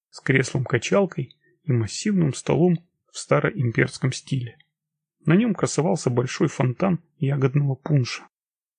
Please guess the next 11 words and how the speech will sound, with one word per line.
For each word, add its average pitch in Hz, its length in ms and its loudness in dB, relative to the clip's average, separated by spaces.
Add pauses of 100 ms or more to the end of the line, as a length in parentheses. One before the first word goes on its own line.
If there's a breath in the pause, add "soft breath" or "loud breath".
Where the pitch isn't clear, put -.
(120)
В - 80 -20
соседнем 127 460 2
помещении 131 560 2
освободили 139 580 0
место 151 320 -2
для 135 160 -2
танцев. - 480 -6 (640)
Хозяйка 208 460 0
перешёптывалась 135 760 -2
с - 60 -12
гостями 139 600 -2